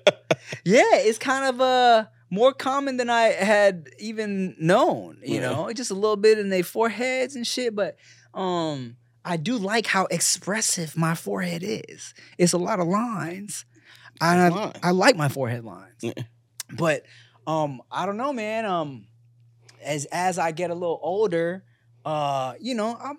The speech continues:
Speaker 2: I'm like, I'm looking at options for that shit. I mean, we, we do live, you know, we're, we're, we're, we're in Hollywood.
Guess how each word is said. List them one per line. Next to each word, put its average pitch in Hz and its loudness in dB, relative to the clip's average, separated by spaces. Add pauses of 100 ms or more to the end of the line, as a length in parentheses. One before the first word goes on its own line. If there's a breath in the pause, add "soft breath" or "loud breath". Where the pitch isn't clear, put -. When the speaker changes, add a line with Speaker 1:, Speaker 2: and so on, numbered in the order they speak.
Speaker 2:
I'm 359 -12
like, 359 -8
I'm - -14
looking 233 -8
at 151 -8 (220)
options 135 -2
for - -6
that 127 2
shit. 196 0
I 190 0
mean, 190 0
we, 196 -2
we 180 0
do 233 2
live, 185 6 (300 soft breath)
you 226 2
know, 196 8
we're, 247 0
we're, 247 -4
we're, 254 -4
we're 277 -8
in 277 -6
Hollywood. 269 0